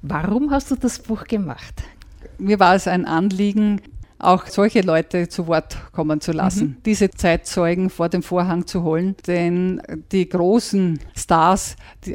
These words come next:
Speaker 2: von denen liest man eh viel. Aber die Geschichte, wie man sieht, trifft auch diese sogenannten kleinen Leute. Und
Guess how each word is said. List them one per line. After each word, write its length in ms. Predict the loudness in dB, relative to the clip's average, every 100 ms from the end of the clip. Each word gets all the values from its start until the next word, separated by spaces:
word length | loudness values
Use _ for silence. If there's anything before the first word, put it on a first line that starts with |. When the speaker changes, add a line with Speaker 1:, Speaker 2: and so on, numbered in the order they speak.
| -6
Speaker 2:
von 180 | -4 -2
denen 260 | 0 2
liest 260 | 0 -2 -2
man 120 | -2
eh 140 | 0 0
viel. 300 | 0 -4 -6 -16 -2
Aber 380 | 0 2 2 2
die 260 | -4 -8
Geschichte, 680 | -4 -2 -2 -2 0 0 0
wie 100 | 0
man 180 | 2 0
sieht, 440 | 0 -2 -2 -6 -12 -20 -16
trifft 320 | -4 -2 0 -2
auch 140 | 0
diese 340 | -2 0 -2
sogenannten 600 | -2 -4 -2 -2 -4 -6 -4
kleinen 400 | -4 -2 -2 -2
Leute. 480 | -4 -8 -8 -10 -10 -20 -10
Und 300 | -4 -4 -4